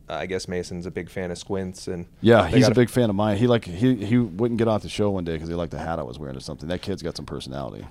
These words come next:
Speaker 1: Oh, yeah. And,
Speaker 2: Yeah.
Speaker 1: you know, Squints signed some baseballs for everybody back
Speaker 2: That's
Speaker 1: home.
Speaker 2: awesome.
Speaker 1: And, um, it was a great experience, and Larry was just super nice dude.
Speaker 2: Yeah, yeah, he's great, man. Like, really, seriously, one of my favorite people out there. Uh, well, that's good, g-, having people like that on, amplifying them a little bit.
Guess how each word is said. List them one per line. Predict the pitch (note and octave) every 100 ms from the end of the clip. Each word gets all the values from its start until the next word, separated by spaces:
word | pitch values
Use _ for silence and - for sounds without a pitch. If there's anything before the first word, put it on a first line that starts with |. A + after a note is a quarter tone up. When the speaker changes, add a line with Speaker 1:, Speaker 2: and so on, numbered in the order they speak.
| -
Speaker 1:
Oh, | D3
yeah. | - -
And, | A2+ G#2 G2+
Speaker 2:
Yeah. |
Speaker 1:
you | G#2
know, | F#2 F#2+
Squints | - A2 F#2+
signed | G#2+ F#2
some | G2
baseballs | A2+ A2 - G2+ G2
for | G2+
everybody | G2 G2 F#2+ F#2+
back | F#2 F2 E2
Speaker 2:
That's | G#2+
Speaker 1:
home. | G#2 G2
Speaker 2:
awesome. | F2+ F2+ - - - - - -
Speaker 1:
And, |
um, | G#2+ F#2 F2+ E2 - -
it | -
was | A#2
a |
great | B2 B2
experience, | G#2 A#2 G#2 F#2 F2
and | F2+ F#2
Larry | F#2+ F#2+ F#2+
was | F2+ E2+
just | - F2+ - - - - _ - -
super | - C3 G#2+ F#2
nice | D#2+ - -
dude. | - G#2 - -
Speaker 2:
Yeah, | G2+ G2 D#2+
yeah, | A2
he's | G#2+ A#2+
great, | G#2 G2+ -
man. | D#2 D#2+ D2+ -
Like, | E2+ D#2
really, | F#2 E2+
seriously, | - G2 F2 E2
one | E2
of |
my | D#2+ D2+
favorite | E2+ D2
people | D2+ C#2 D2
out | C#2+ C#2
there. | C#2+ C#2+ - - - - - - D2+
Uh, | E2
well, | D#2+
that's | F#2+ A2+
good, | D#2+ D#2+ D#2+
g-, | D2+ -
having | F2 E2
people | F2 D2+
like | D2+ D2
that | D2+ D2+
on, | D2 D2
amplifying | C2 D#2+ C#2 - D#2 D2+
them | C#2+
a | C#2+
little | C#2+ C2+
bit. | D2 C#2